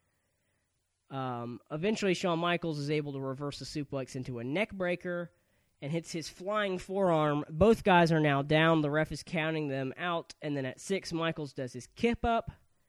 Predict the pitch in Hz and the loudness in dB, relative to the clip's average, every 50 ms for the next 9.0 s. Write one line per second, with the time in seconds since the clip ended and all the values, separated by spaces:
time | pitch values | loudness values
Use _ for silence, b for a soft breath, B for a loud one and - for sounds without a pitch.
0 | _ _ _ _ _ 202 202 - - 165 151 131 - 185 185 185 175 160 160 170 | _ _ _ _ _ -2 -2 0 0 -2 -2 0 2 2 4 4 2 0 0 2
1 | 175 180 180 - - - - 170 - 151 139 139 151 160 165 160 151 - - - | 2 2 2 0 -2 -6 -6 -6 -4 -4 -4 -2 0 2 2 2 0 -2 -6 -8
2 | - - - - - - - 247 - - - - 190 170 170 165 165 160 156 156 | -8 -8 -8 -10 -6 -2 -2 -2 -2 -4 -8 -6 -4 -2 0 0 0 0 -2 -4
3 | 156 - _ - 156 151 156 151 151 151 147 131 - - _ - 175 160 147 - | -6 -8 _ -4 -2 0 2 2 2 2 0 0 -4 -10 _ -2 0 0 0 0
4 | - 190 190 180 170 160 151 143 135 139 - 156 151 143 135 127 - - - 147 | 2 2 2 4 4 4 4 4 2 0 2 2 4 4 2 0 -2 -8 -12 -6
5 | 135 - - - 147 135 - 151 139 131 139 139 139 135 131 131 135 135 131 131 | -6 -6 -4 -4 -6 -4 -4 -4 -4 -2 -2 0 0 0 0 0 2 4 6 6
6 | 131 131 127 - - 135 123 - - 123 117 117 - - - b b b b b | 6 6 4 2 0 -2 -2 0 0 0 0 0 -4 -8 -14 b b b b b
7 | b b b b b b b b b b b b b b b b b _ - 165 | b b b b b b b b b b b b b b b b b _ 2 4
8 | 165 170 - - 165 165 156 147 139 143 131 123 123 123 123 117 - - - | 4 4 6 6 6 6 6 4 2 0 -2 0 0 -2 -2 -4 -6 -10 -12